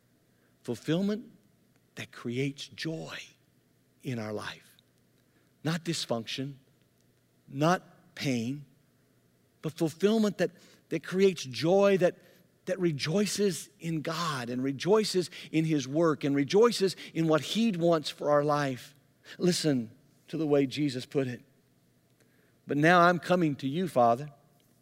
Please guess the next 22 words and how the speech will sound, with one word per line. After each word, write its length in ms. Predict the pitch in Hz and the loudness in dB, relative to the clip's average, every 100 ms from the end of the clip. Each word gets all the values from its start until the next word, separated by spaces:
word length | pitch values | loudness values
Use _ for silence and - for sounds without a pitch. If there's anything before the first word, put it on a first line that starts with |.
| _ _ - - | _ _ -20 0
and 200 | 160 160 | 2 4
these 280 | 220 262 | 4 2
things 380 | - 208 220 214 | 4 4 4 2
that 120 | 175 | 2
I'm 220 | 175 196 214 | 4 4 2
speaking 640 | - - 240 214 196 180 | -2 2 2 4 4 4
in 260 | 190 220 214 | 6 4 6
the 100 | 196 | 4
world 480 | 180 214 196 175 | 6 8 8 6
where 160 | 170 208 | 6 6
they 160 | 196 202 | 6 6
can 160 | 185 | 4
hear 240 | 170 196 214 | 6 6 8
me, 280 | 185 165 135 - _ _ _ _ _ _ _ _ _ _ _ _ _ - | 6 4 -2 -16 _ _ _ _ _ _ _ _ _ _ _ _ _ -12
I'm 180 | 127 | -8
speaking 540 | 135 - 185 185 156 143 | -6 -2 -2 0 0 2
that 180 | 135 139 | 2 2
they 160 | 151 | 2
may 200 | 156 143 | 2 0
have 360 | 135 156 156 135 | 0 2 2 2
my 260 | 135 151 | 0 0
joy 600 | 165 127 147 131 127 123 | 0 -2 0 2 2 -2